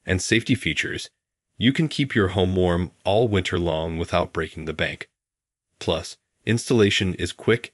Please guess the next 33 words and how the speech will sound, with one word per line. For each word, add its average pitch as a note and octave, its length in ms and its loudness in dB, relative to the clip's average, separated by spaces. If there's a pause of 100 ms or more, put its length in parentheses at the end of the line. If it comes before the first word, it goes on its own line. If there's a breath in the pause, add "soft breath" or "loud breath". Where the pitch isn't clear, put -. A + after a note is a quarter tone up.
(120)
and G2 180 -2
easy, E2+ 440 -6 (460)
so - 160 -2
you G2+ 160 2
won't C3+ 260 2
need G2+ 260 2
extra E2+ 320 -2
professional D#2+ 520 -4
help. - 300 -6 (1000)
The G#2 80 0
Dynaglow G2+ 800 2
fifty - 460 -2
thousand E2 640 -2 (200)
B A2+ 240 0
T F#2+ 200 -6
U E2 240 0
kerosene E2 600 -4
forced E2+ 400 -2
air D#2+ 180 0
heater D#2+ 480 -4 (300)
is G2 160 0
an F2 80 -2 (100)
excellent C#3+ 420 -2
option E2 440 -4
for E2+ 160 -4
keeping E2+ 360 -6
your D#2+ 160 -2
home D#2+ 300 -4
warm D#2 320 -6 (240)
during E2+ 320 -2
this E2+ 160 -6
cold D2+ 340 -8
winter. D2+ 380 -10